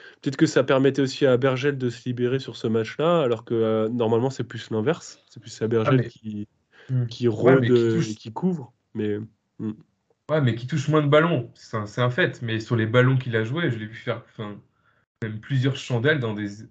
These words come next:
Speaker 2: dans des, dans des zones.
Speaker 1: Ah, mais
Speaker 2: Alors,
Speaker 1: il les a
Speaker 2: certes,
Speaker 1: touchés
Speaker 2: c'était
Speaker 1: beaucoup plus bas.
Speaker 2: Ah non, mais bien sûr.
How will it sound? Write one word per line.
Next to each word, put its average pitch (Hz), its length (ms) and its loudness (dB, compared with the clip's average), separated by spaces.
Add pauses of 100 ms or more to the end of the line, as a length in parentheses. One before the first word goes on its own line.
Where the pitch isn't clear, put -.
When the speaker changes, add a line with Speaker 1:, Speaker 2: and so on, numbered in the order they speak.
(100)
Speaker 2:
dans 107 140 -6
des, 104 160 -6
dans 110 180 -2
des 110 140 0
zones. 135 340 0
Speaker 1:
Ah, 101 60 -12
mais - 60 -10
Speaker 2:
Alors, 117 120 -2
Speaker 1:
il 104 60 -2
les 107 80 0
a 135 100 2
Speaker 2:
certes, 113 80 -2
Speaker 1:
touchés 131 320 -2
Speaker 2:
c'était 110 140 -2
Speaker 1:
beaucoup 143 360 0
plus 175 200 -2
bas. 151 260 0 (960)
Speaker 2:
Ah 147 100 0
non, 127 140 2
mais 101 100 -10 (220)
bien 123 140 2
sûr. 127 260 0